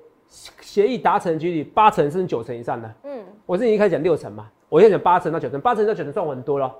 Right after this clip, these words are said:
Speaker 2: 是。
Speaker 1: 因为我们基于法规的关系，我，我郭总是不能跟你讲说百分之百答案。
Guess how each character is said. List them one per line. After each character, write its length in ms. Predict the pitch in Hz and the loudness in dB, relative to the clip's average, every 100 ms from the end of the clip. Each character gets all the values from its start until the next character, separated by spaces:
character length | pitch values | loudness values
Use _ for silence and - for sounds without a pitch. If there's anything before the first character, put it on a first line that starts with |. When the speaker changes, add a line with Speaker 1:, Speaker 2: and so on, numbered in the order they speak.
| - _ | -20 _
Speaker 2:
是。 60 | - | -4
Speaker 1:
因 40 | |
为 40 | 302 | 2
我 40 | |
们 160 | 240 - | 2 0
基 220 | - 254 | -2 -4
于 60 | 233 | -2
法 180 | 160 | 0
规 120 | 139 165 | 0 0
的 40 | |
关 180 | 156 151 | 0 -2
系， 120 | 151 | -2
我， 180 | 147 139 - | -2 -2 -4
我 140 | 156 | -4
郭 180 | 202 233 | 0 2
总 160 | 190 | 2
是 100 | 160 | 0
不 140 | 190 196 | -2 0
能 140 | 156 | 0
跟 120 | 151 | -2
你 40 | 170 | -4
讲 120 | 139 | -2
说 80 | 175 | -2
百 180 | - 131 | -2 -4
分 100 | 156 | -2
之 60 | |
百 120 | 160 | -4
答 140 | 123 123 | -4 -4
案。 220 | 127 110 | -4 -6